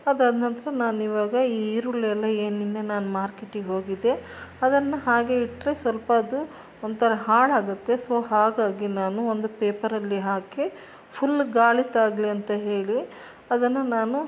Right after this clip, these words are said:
ಹಾಕಿ ಇಟ್ಟಿದ್ದೆ. ಅದು ಒನ್ ಡೇ ಹಾಗೆಯೇ ಬಿಟ್ಟಿದ್ದೆ. ಇವಾಗ ನಾನು ಇದನ್ನೆಲ್ಲ ತೆಗೆದು ಈ ಟ್ರೇಗೆ ಹಾಕಿ ಇಟ್ಕೊಳ್ತಾ ಇದ್ದೇನೆ. So ಎರಡು ಟ್ರೇ ಫುಲ್ ಆಗಿದೆ. ಅದಾದ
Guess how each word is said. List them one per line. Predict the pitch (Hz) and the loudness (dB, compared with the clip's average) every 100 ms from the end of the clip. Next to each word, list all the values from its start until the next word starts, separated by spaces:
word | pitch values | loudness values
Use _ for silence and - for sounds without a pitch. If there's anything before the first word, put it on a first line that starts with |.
| - | 0
ಹಾಕಿ | 208 214 214 220 | 0 0 -2 -6
ಇಟ್ಟಿದ್ದೆ. | 214 - 208 - 254 320 - - - 277 | -6 -8 -6 -2 -2 -2 -12 -20 -8 -4
ಅದು | 285 | 2
ಒನ್ | 269 254 269 | 4 4 4
ಡೇ | 285 | 2
ಹಾಗೆಯೇ | 285 240 226 247 277 285 | 4 4 2 2 -2 -2
ಬಿಟ್ಟಿದ್ದೆ. | 226 202 208 226 214 226 247 240 | -2 -4 -4 -6 -2 0 0 0
ಇವಾಗ | 233 226 226 | 0 0 -2
ನಾನು | 220 214 208 | -2 -2 -4
ಇದನ್ನೆಲ್ಲ | 208 208 208 208 | -4 -4 -2 -4
ತೆಗೆದು | 208 202 196 - | -4 -6 -6 -6
ಈ | 254 214 | -6 -6
ಟ್ರೇಗೆ | 214 196 196 202 226 | -6 -2 -2 0 -2
ಹಾಕಿ | 220 208 196 - | -2 -6 -8 -8
ಇಟ್ಕೊಳ್ತಾ | 208 - - 190 190 | -8 -8 -6 -6 -4
ಇದ್ದೇನೆ. | 196 185 185 196 262 - - - - - | -6 -6 -8 -8 -10 -12 -20 -20 -16 0
So | 247 240 | 4 4
ಎರಡು | 226 226 247 | 4 2 -2
ಟ್ರೇ | 254 220 226 | -4 0 0
ಫುಲ್ | 233 - 220 247 | 0 -6 -4 2
ಆಗಿದೆ. | 233 202 202 208 202 262 - - - - | 2 2 -2 -6 -4 -4 -4 -16 -20 -2
ಅದಾದ | 254 254 247 254 | 0 4 4 4